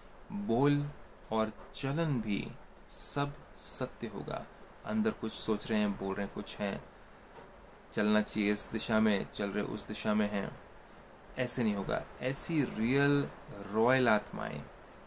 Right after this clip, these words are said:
चित्त से भी और नैन चैन से भी सदा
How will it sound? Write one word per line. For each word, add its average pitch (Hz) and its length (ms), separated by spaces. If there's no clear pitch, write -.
चित्त 190 240
से 180 240
भी 185 220
और 131 360
नैन 135 540
चैन 190 540
से 123 220
भी 98 280
सदा 120 400